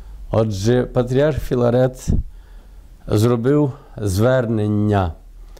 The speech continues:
до духовенства і єпископату, але цю мертву колоду не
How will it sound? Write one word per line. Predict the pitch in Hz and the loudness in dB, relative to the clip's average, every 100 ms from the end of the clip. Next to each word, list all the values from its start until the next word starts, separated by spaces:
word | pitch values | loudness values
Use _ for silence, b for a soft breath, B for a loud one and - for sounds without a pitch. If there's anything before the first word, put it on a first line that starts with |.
| b b b b | b b b b
до | 95 113 127 131 - - - - - - - - - - | 0 2 4 2 -2 -14 -20 -20 -20 -20 -20 -20 -20 -6
духовенства | 98 123 - 127 139 156 - - 110 98 90 - - | 0 0 0 0 2 0 -4 -6 -2 -2 -4 -16 -8
і | 123 120 | 0 2
єпископату, | 131 135 127 - 123 123 117 107 90 78 - b b b b b | 2 0 -2 0 -2 2 0 -2 -10 -14 -16 b b b b b
але | 104 113 117 117 117 104 - b b b b - | -2 0 0 2 0 -2 -10 b b b b -8
цю | - 170 | 0 2
мертву | 165 147 131 147 160 | 2 -2 -2 -2 0
колоду | - 139 135 147 135 131 139 127 - - - - - | 0 0 2 2 0 2 2 0 -4 -14 -14 -20 -8
не | 113 120 131 135 135 | 0 2 4 4 2